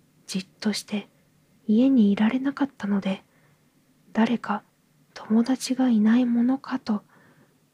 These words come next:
学校のそばまで走っていきました。別に自分の知ったものとも会いませんでした。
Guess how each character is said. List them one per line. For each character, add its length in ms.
学 260
校 220
の 160
そ 160
ば 140
ま 160
で 200
走 400
っ 20
て 120
い 100
き 140
ま 160
し 80
た。 160
別 320
に 280
自 180
分 320
の 100
知 260
っ 80
た 120
も 180
の 160
と 160
も 240
会 160
い 60
ま 100
せ 180
ん 120
で 100
し 80
た。 180